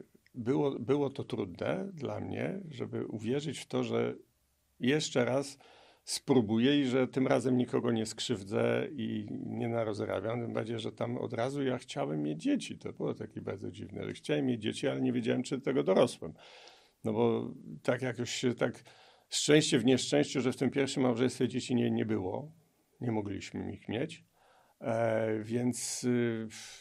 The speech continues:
no, no, no przynajmniej jakoś się to tak, y, rozeszło dość, dość, y, tylko, tylko na poziomie dorosłych ludzi.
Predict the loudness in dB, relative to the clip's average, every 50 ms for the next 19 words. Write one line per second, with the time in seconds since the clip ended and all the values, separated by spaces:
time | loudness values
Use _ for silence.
0 | -14 -6 -2 0 0 2 2 2 2 2 4 4 4 2 2 0 2 4 4 4
1 | 6 4 4 4 4 2 0 -2 -4 -6 -4 -6 -8 -8 -6 -4 -2 0 -2 -2
2 | -4 -10 -10 -6 -4 -2 -2 -2 -2 -4 -4 -4 -2 0 0 2 2 2 2 0
3 | 0 0 -2 -2 -2 -4 -6 -6 -8 -10 -10 -10 -8 -8 -8 -6 -4 -4 -4 -4
4 | -6 -8 -10 -12 -8 -6 -6 -4 -4 -4 -6 -6 -8 -10 -14 -18 -20 -20 -20 -20
5 | -20 -20 _ _ -4 -2 -2 0 0 2 2 2 2 -2 -4 -6 -6 -6 -2 -2
6 | -2 0 0 -2 -4 -4 -4 -4 -2 -2 -4 -2 -2 -2 -2 -2 -2 -2 -2 -2
7 | -2 -2 -4 -4 -6 -6 -8 -8 -10 -12 -12 -14 -14 -14 -12 -10 -2 0 2 4
8 | 4 2 0 0 -2 -2 -2 -2 -2 -4 -4 -6 -10 -14 -16